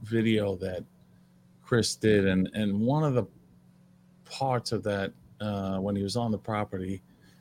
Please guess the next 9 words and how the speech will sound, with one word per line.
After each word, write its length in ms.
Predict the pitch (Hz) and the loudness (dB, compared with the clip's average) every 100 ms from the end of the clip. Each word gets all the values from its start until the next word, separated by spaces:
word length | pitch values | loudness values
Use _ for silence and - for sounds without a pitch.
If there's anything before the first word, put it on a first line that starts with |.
| - - _ | -20 -20 _
he 180 | - 147 | 0 4
asked 300 | 185 208 - | 4 4 4
her 100 | 175 | 4
about 300 | 135 139 131 | 6 4 2
the 240 | 120 120 | 0 -2
shed, 480 | 113 - - 120 95 - _ _ - - - _ | -6 -8 -2 -2 -2 -10 _ _ -20 -20 -20 _
right? 320 | 104 110 131 - _ _ - - | -2 0 -2 -4 _ _ -18 -10
And, 500 | 117 110 113 110 110 | -6 -2 0 0 0
uh, 540 | 110 110 110 107 101 | 0 0 0 0 -4